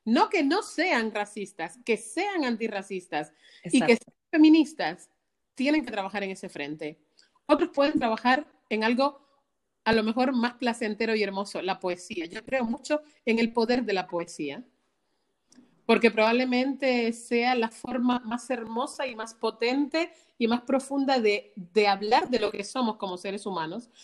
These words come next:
Speaker 1: Yo sigo a algunas poetas afrodescendientes desde hace muchos años. Una de mis referentes, por supuesto, es Nancy Morejón, la gran poeta afrocubana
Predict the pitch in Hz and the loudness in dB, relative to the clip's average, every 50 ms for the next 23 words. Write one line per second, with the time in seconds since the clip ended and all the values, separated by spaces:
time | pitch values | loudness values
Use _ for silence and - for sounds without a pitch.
0 | - - _ - 185 240 254 269 254 - - 302 302 269 240 220 208 202 196 190 | -20 -16 _ 2 6 8 8 8 6 4 6 8 8 8 8 6 4 2 0 0
1 | 214 226 233 226 - 226 214 220 214 - 226 226 - 202 - - 196 185 185 180 | -2 -2 -2 -2 -2 -2 -2 -2 -2 -4 -8 -8 -8 -10 -8 -6 -6 -6 -6 -6
2 | - 190 185 185 190 202 220 226 254 240 208 202 196 202 202 - 220 208 - _ | -6 -6 -6 -4 -2 -2 -2 0 0 0 0 0 0 -2 -2 -2 -4 -4 -4 _
3 | _ _ _ _ _ 214 220 214 - 240 226 233 220 214 202 196 175 160 160 175 | _ _ _ _ _ -2 0 2 2 2 2 2 0 0 0 -2 -2 -4 -6 -10
4 | - - _ - 220 226 233 240 233 220 214 202 208 202 202 - 196 190 202 208 | -16 -14 _ 2 4 6 6 6 6 4 4 2 0 -2 -2 0 0 2 4 4
5 | 233 226 254 262 254 - 202 196 - - 190 - 208 208 208 214 - 247 247 262 | 2 2 2 0 0 -2 -4 -2 -2 -4 -2 0 0 -2 -2 0 0 0 0 0
6 | 254 - _ _ _ _ _ _ - 220 226 214 226 220 226 233 254 247 - - | 0 -6 _ _ _ _ _ _ 0 0 2 4 6 6 6 6 6 4 2 0
7 | 240 226 - _ - 214 202 190 180 185 - - 214 208 196 190 185 185 185 185 | -4 -4 -4 _ -2 0 2 2 0 -2 -2 0 0 0 2 2 2 2 4 2
8 | 196 196 214 233 254 269 269 - _ _ _ _ _ - 208 202 208 226 220 - | 2 2 0 0 0 -2 -4 -8 _ _ _ _ _ -2 0 0 0 0 -2 -4
9 | - 240 233 302 320 - _ _ _ _ _ _ - 202 - - - 202 - 214 | -4 -4 -4 -4 -6 -12 _ _ _ _ _ _ -12 -12 -12 -12 -14 -10 -8 -4
10 | 202 196 196 196 202 208 220 233 262 - | -2 0 2 2 0 0 -2 -4 -6 -8